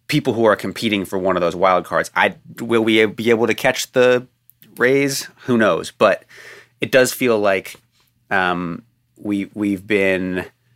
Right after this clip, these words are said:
hanging out on the fence, uh, hoping that we will have more clarity about where our, um, head-to-head opposition ends up.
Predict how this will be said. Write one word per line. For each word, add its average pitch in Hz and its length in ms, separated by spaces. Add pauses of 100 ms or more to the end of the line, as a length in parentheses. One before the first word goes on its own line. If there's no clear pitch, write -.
(220)
hanging 120 600
out 101 260
on 104 300
the 92 80
fence, - 720 (520)
uh, 92 400
hoping 98 460
that 90 260 (1040)
we 117 180
will 101 120
have 101 160
more 95 180
clarity 98 400
about 87 280
where 90 220
our, 87 340 (340)
um, 85 420 (420)
head-to-head 95 640
opposition 90 540
ends 78 240
up. 76 240